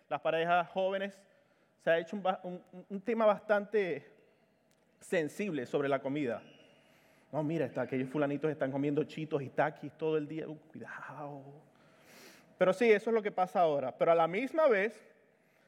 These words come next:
entonces se ha hecho más trivial algunos otros temas. Él conoce sobre las restricciones que nosotros tenemos con, con, con nuestros hijos, pero aún así me lo dice. Ahora,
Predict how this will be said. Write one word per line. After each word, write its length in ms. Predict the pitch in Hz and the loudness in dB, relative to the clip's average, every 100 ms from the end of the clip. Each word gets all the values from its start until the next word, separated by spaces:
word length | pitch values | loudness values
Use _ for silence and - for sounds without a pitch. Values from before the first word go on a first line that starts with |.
| _ _ | _ _
entonces 320 | 165 180 175 | -2 0 0
se 120 | 185 190 | 4 4
ha 160 | 180 | 6
hecho 640 | 180 175 - 190 170 147 139 - - _ _ _ _ _ _ _ _ _ _ _ _ _ _ _ _ _ _ _ _ _ _ | 4 2 -2 2 2 2 -4 -14 -20 _ _ _ _ _ _ _ _ _ _ _ _ _ _ _ _ _ _ _ _ _ _
más 220 | 160 156 - | -2 -2 -2
trivial 520 | 185 185 160 143 151 - _ - | -6 0 0 0 -4 -18 _ -12
algunos 440 | 135 139 135 135 - | -10 -6 -8 -8 -10
otros 360 | 135 131 131 | -8 -6 -8
temas. 460 | - 113 101 - - _ _ _ _ _ _ _ _ _ _ _ - - - | -6 -6 -8 -18 -20 _ _ _ _ _ _ _ _ _ _ _ -20 -20 -2
Él 120 | 170 | 0
conoce 440 | 196 226 233 262 196 | 4 4 4 2 0
sobre 200 | 185 170 | 0 2
las 140 | 170 | 2
restricciones 520 | 165 165 151 170 160 | 0 -8 -10 -8 -8
que 80 | 175 | -6
nosotros 400 | 156 160 156 156 | -8 -8 -8 -6
tenemos 280 | 165 160 156 | -4 -6 -6
con, 220 | 170 143 | -6 -8
con, 260 | 135 151 147 | -6 -6 -6
con 180 | - 143 | -8 -6
nuestros 340 | 143 139 131 | -4 -6 -8
hijos, 260 | 151 120 110 _ _ _ - | -8 -8 -12 _ _ _ -2
pero 140 | 160 | 0
aún 120 | 175 | 2
así 200 | 202 220 | 0 -2
me 100 | 233 | -4
lo 100 | 220 | -2
dice. 380 | 381 285 139 92 - - _ - - _ _ _ _ | -2 -4 -6 -6 -12 -20 _ -20 -20 _ _ _ _
Ahora, 400 | - 165 175 156 | 6 8 8 2